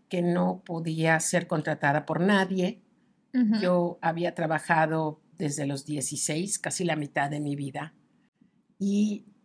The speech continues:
Speaker 1: embarazada de mi segunda hija, pensé,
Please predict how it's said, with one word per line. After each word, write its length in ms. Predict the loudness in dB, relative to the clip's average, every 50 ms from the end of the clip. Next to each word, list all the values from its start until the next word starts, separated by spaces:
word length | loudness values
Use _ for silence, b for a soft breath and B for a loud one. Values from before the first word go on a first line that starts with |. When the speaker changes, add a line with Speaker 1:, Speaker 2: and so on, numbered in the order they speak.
| _ 2
Speaker 1:
embarazada 640 | 2 4 8 8 8 8 8 8 8 8 8 8
de 60 | 8
mi 120 | 6 4 2
segunda 460 | 0 0 2 2 2 4 4 4 4
hija, 420 | 2 0 0 0 -2 -2 -2 -6 _ _ _ _ _ _ _ _ _ _ _ _ _ _ _ _ _ _ _ _ _ _ _ -2
pensé, 720 | 0 2 2 2 2 2 2 4 4 4 2 2 -2 -6